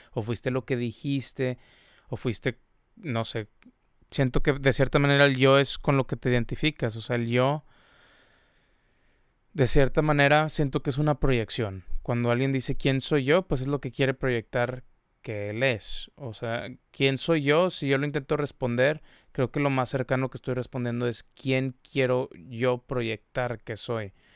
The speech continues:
Pero también ahí, "¿Quién quiero yo proyectar quién soy?". "¿Quién es yo ahí?". Entonces está, está medio raro. O sea, porque también no sé si el yo es, es, es el, el,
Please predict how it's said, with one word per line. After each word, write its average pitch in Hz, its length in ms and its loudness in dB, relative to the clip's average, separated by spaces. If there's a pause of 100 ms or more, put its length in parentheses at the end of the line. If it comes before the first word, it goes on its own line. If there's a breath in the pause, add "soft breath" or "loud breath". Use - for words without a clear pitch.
(300 soft breath)
Pero 117 160 -4
también 127 320 2
ahí, 139 200 4
"¿Quién 123 320 0
quiero 135 300 -2
yo 123 640 0
proyectar 131 560 -4
quién 131 200 -4
soy?". 135 400 -2 (720 soft breath)
"¿Quién 120 300 0
es 123 280 0
yo 110 360 -4
ahí?". 110 400 -8 (120)
Entonces 143 380 -6
está, 160 460 2
está 139 240 -2
medio 147 240 0
raro. 107 320 -4 (1200 soft breath)
O 117 120 -6
sea, 113 440 -2 (120)
porque 123 260 -6
también 120 400 -2
no 123 100 -2
sé 123 120 -6
si 113 300 -2
el 107 220 -4
yo 117 220 0
es, - 500 -6 (180)
es, - 480 -10 (1000)
es 110 160 -12
el, 113 340 -4
el, 107 460 -6